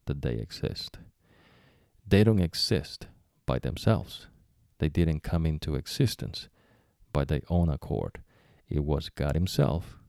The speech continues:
who made it so. So, uh, you'll learn that the intelligence will guide you to the truth, and the truth is not a concept,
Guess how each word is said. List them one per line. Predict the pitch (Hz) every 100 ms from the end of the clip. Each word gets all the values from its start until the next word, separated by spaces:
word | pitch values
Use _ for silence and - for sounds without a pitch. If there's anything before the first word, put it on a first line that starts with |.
| _ _ _
who | - 78
made | 73 73 87 87
it | 65
so. | - - 50 - - _ _ _ _ _ _ _ _ _ _ -
So, | - 131 123 123 _ _ _ _ _ _ _
uh, | 82
you'll | 82 82 101 113 117
learn | 117 117 82 87 117 - -
that | - 78 76 73
the | - 76
intelligence | 71 - 110 160 101 - - - - - _ _ _ _ _
will | 73 76
guide | 76 85 87 -
you | 87 127 85 90 - _
to | -
the | 78 -
truth, | - 117 160 85 - - _ _ _ _ -
and | 73
the | 67
truth | - 104 90
is | 82 78 - - - _ _ _
not | - -
a | 78
concept, | - 135 123 95 - -